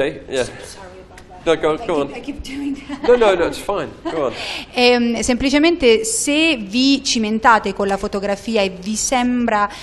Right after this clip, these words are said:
Speaker 2: di aver perso l'ispirazione, il consiglio è: avvicinatevi quanto più possibile.
Speaker 1: Um, Robert Capa said, um, "If your photographs aren't good enough, you aren't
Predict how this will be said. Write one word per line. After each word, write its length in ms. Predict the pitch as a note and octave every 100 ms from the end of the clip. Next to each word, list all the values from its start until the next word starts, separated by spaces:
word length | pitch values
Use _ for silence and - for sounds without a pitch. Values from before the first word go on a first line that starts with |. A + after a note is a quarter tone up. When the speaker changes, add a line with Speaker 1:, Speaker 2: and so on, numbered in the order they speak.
| -
Speaker 2:
di 140 | - A3+
aver 340 | A3 D4 -
perso 480 | - A#3+ G#3 - A3
l'ispirazione, 1300 | G#3 A#3 - - A3 G#3+ - - A3+ F#3+ F3+ F#3+ G#3 - -
il 160 | - B3+
consiglio 540 | C#4 C4+ - F4 D4
è: 180 | B3 C#4 C4+
avvicinatevi 840 | B3 A3 A#3+ C#4 C#4 D4 C#4+ C#4+
quanto 400 | C4+ B3+ C4 C4+
più 140 | A#3
possibile. 800 | - G3+ - F#3 F3 F3+ F3+ - - - - - - - - - - - -
Speaker 1:
Um, 540 | A#2 A#2+ A#2+ A#2 A2+ - - - - - -
Robert 320 | D3+ E3+ - -
Capa 340 | D#3 - B2
said, 600 | - C3 A#2+ A#2+ G#2+ G2+ - - - -
um, 280 | A#2+ B2+ B2+
"If 200 | D#3 -
your 140 | D#3+ D3+
photographs 600 | - E3+ E3 C3+ C3 C3 -
aren't 380 | C3+ C3 A2+ -
good 160 | C#3+
enough, 360 | B2 A2+ A2+ -
you 160 | B2 A#2+
aren't 340 | C3+ C3 C3